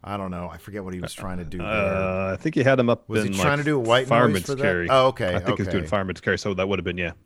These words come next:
Speaker 1: And then, uh, but then Drew was able to get out of that, give him a future shock on the table chunk, and then a Claymore.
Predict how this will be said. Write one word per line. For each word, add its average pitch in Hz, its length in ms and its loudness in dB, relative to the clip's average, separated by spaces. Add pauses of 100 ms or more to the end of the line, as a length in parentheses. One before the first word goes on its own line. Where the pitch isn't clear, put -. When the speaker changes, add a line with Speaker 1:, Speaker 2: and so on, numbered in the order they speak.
(260)
Speaker 1:
And 123 260 -4
then, 117 220 -2
uh, 107 240 0
but 101 240 -2
then 131 260 2
Drew 131 280 0
was 123 120 -2
able 117 180 0
to 110 60 -4
get 101 140 -2
out 101 80 -2
of 98 80 -6
that, 95 380 -2
give 113 140 -4
him 107 40 -4
a 101 60 -4
future 104 380 -8
shock 90 560 -4 (100)
on 123 220 0
the 117 80 -2
table 98 360 -8
chunk, 95 420 -8
and 107 140 -8
then 98 120 -6
a 90 40 -8
Claymore. 95 720 -2